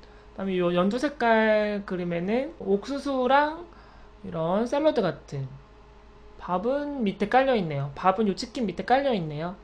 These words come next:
음. 이건 제가 아까 낮에 어제 바자회에서 사온 낙지 젓갈이에요. 그냥 그래. 잘 먹겠습니다. 이거 어떻게, 이건 뭐 비벼 먹는 것도 아니고 뭐야?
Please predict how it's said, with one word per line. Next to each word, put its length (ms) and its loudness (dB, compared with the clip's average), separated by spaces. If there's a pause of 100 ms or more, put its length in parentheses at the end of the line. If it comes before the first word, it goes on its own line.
(260)
음. 220 -6 (580)
이건 160 10
제가 220 6
아까 220 4
낮에 580 4
어제 200 0
바자회에서 560 4
사온 440 2
낙지 320 0
젓갈이에요. 680 -4 (840)
그냥 280 0
그래. 320 -6 (400)
잘 120 2
먹겠습니다. 1400 2 (340)
이거 140 6
어떻게, 260 6
이건 200 4
뭐 100 4
비벼 260 4
먹는 280 2
것도 200 2
아니고 240 0
뭐야? 420 -2